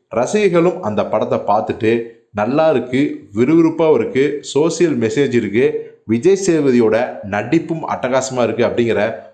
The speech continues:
பல பாசிட்டிவ் பாயிண்ட்ல இருந்ததால இந்த படத்தை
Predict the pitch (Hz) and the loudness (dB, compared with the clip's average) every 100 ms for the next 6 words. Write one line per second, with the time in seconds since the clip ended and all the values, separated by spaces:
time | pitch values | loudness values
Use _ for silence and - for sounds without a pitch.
0 | _ - 127 160 180 180 147 175 190 165 | _ 0 0 2 0 0 0 0 -2 -2
1 | 151 127 120 117 113 113 117 98 98 123 | -2 -2 -2 0 0 0 0 0 0 -2
2 | - 107 95 - 123 147 | -4 -4 -4 -2 -2 0